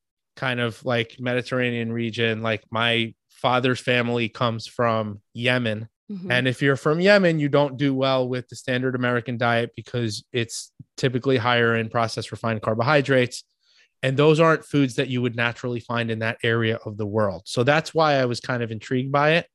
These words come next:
Speaker 2: Yeah, but that's not based off of, so let me just say this. I wouldn't say that's a blood type thing. I mean, maybe, uh, listen, this is just my, my thoughts. I don't, I wouldn't say that's a blood type thing. I would say that's an upbringing and what you've eaten as a family. Like,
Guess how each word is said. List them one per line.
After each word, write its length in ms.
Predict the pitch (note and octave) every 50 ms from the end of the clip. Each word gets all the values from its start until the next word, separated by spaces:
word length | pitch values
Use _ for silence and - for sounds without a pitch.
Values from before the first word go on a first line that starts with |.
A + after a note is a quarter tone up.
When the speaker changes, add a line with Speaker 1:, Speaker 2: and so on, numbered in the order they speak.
| _ _
Speaker 2:
Yeah, 180 | - C#4+ D#4+ B3+
but 160 | F#3+ A3 -
that's 300 | - A#3+ A#3 C4 - -
not 200 | D4 D4 D4+ C4+
based 240 | - A3 A3+ A#3+ -
off 200 | G#3+ G#3 G3+ -
of, 140 | F#3 E3+ - -
so 160 | G3+ - A3+
let 160 | G#3+ A3+ A3+
me 80 | A#3+ A#3+
just 240 | G#3 - G3+ G#3 -
say 140 | - F3+ E3
this. 400 | D#3+ D#3+ C#3 - D#3 - - _ _ _ _ _
I 180 | A3 A3 A#3 B3+
wouldn't 340 | C4 C#4+ D#4 B3+ C4+ A#3+
say 220 | G#3 - A#3+ A3 A3
that's 240 | G3 G3+ G3+ G3+ -
a 60 | E3
blood 480 | E3+ F#3 F3 - E3+ F#3+ A3 A#3+ A3+
type 340 | - - - E3+ D3+ - -
thing. 300 | - D#3 D#3 E3 A3 A3+ - -
I 80 | A3+
mean, 160 | A3 A3+ A3 A3
maybe, 320 | G#3+ G#3 G3+ G3 G#3 F#3
uh, 100 | E3+ D#3+ - _ _ _ _ - - _
listen, 320 | F#3+ F3+ C#3+ - - -
this 160 | F3+ F#3 F3+ G3
is 80 | G3+
just 240 | - F#3+ F3+ - -
my, 400 | F3+ E3 D3+ C#3+ C#3+ C#3+ D3+ - _ _ _ _ _ _ _ _ _ _
my 280 | - F3 D#3+ D#3 C#3+ D3+
thoughts. 420 | - - - G2+ G2+ - _ - _
I 140 | F#3+ G#3 A3+
don't, 120 | B3 G#3
I 60 | D#3+ A3+
wouldn't 240 | B3 B3 A3+ A3+
say 100 | G3+ G#3+
that's 160 | F#3+ F#3 F3+ -
a 60 | D#3
blood 340 | D#3+ D3+ D3+ D#3 D#3+ D#3+ -
type 240 | - D3+ A#2+ -
thing. 240 | _ A#2+ B2 A#2+ - _
I 100 | - G#3
would 140 | A3+ A#3+ A#3
say 160 | - A3 G#3
that's 260 | F#3 F#3 F3+ F#3 - - -
an 160 | - F#3+ G3 - -
upbringing 640 | A3 A3+ _ - G3 F#3+ F3+ E3+ E3+ E3+ E3 D#3+ -
and 160 | - F3+ F3
what 220 | F3+ F#3+ - -
you've 200 | G3 F3+ F3 - _ -
eaten 540 | A3+ A3 G#3 - - F#3+ F#3 F3+ F3 F3 - _ _ _ _ _ _ _ _ _ - -
as 180 | - F3+ E3+ E3
a 40 | F3
family. 380 | - - C4+ C#4 B3+ G#3 F3 D3+
Like, 240 | D3+ D3 - -